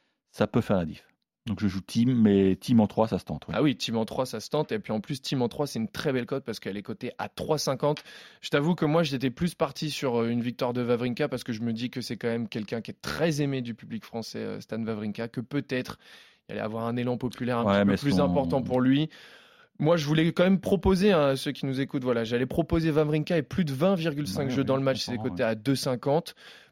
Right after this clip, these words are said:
Speaker 2: Peut-être même Wawrinka en trois sept, si jamais on a envie de tenter un petit peu le diable, c'est coté à quatre trente. Mais je vois que toi, en tout cas, t'es pas
Speaker 1: Il
Speaker 2: d'accord.
Speaker 1: tire la langue, il l'a dit, il
Speaker 2: Oui,
Speaker 1: l'a
Speaker 2: bien
Speaker 1: reconnu.
Speaker 2: sûr.
Speaker 1: À Bâle, il l'a dit, j'ai, euh, je suis un peu fatigué. Et il est rentré dans le tableau in extremis, hein,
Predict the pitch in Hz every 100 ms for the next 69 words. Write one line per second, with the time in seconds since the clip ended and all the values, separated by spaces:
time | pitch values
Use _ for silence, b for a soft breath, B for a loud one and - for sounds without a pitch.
0 | _ 165 175 165 165 151 139 165 156 165
1 | 151 165 - 139 - - 180 - 160 165
2 | - - - - 127 135 135 131 131 120
3 | 120 - 123 123 120 - 123 113 123 117
4 | 117 117 113 - 123 - 123 131 120 110
5 | 123 135 120 101 - 127 - - - 110
6 | 107 131 156 117 120 120 131 135 123 113
7 | 110 123 123 240 180 139 143 117 101 120
8 | 120 107 104 101 110 101 95 92 90 87
9 | 82 82 80 - 80 - - - 80 -
10 | 120 120 - 101 123 139 120 101 104 -
11 | 104 104 104 - 110 101 107 104 110 -
12 | 131 123 117 - 110 143 - 104